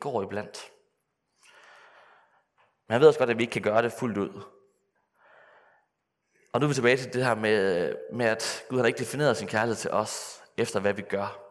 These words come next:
og hvad, og hvad, og hvad vi kan finde ud af, hvad vi leverer. Men gør det, men han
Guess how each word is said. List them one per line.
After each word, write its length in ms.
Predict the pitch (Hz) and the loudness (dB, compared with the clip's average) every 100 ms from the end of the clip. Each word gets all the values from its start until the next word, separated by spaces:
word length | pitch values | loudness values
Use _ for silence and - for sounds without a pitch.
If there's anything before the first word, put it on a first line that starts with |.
| - | -8
og 60 | |
hvad, 140 | 98 98 | -4 -4
og 100 | 98 | -2
hvad, 140 | 95 101 - - | -2 -4 -6 -8
og 80 | |
hvad 180 | 95 104 | -2 -2
vi 240 | 101 101 95 - - | -2 -8 -10 -20 -20
kan 120 | - 101 | -16 -12
finde 240 | 101 113 | -8 -6
ud 100 | 110 | -6
af, 300 | 82 - - - | -8 -10 -20 -8
hvad 120 | 101 | -6
vi 80 | 101 | -4
leverer. 540 | 98 95 117 95 - - - - - - - - - - - | -4 -2 -2 -4 -10 -18 -20 -20 -20 -20 -20 -20 -20 -20 -14
Men 100 | 110 | -2
gør 120 | 107 131 | 2 2
det, 180 | 123 - - | 0 -4 -14
men 80 | 110 | -10
han 320 | 110 107 104 | -8 -8 -8